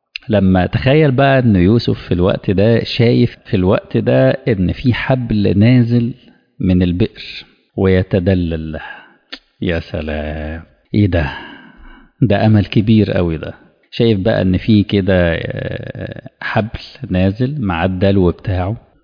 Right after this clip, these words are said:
وتخيل بقى الراجل ال-، اللي بيسحب يحس كده باهتزاز ال-،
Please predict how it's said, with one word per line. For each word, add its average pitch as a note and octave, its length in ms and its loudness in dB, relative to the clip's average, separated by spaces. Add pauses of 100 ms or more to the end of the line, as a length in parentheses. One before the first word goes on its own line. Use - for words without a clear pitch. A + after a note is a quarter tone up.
وتخيل B2+ 560 0
بقى B2+ 280 0
الراجل B2 480 0
ال-، E2+ 480 -2
اللي F2 200 -6
بيسحب G2 540 0 (240)
يحس - 480 -4
كده C3 300 0
باهتزاز F#2+ 680 0
ال-، D#2+ 340 -6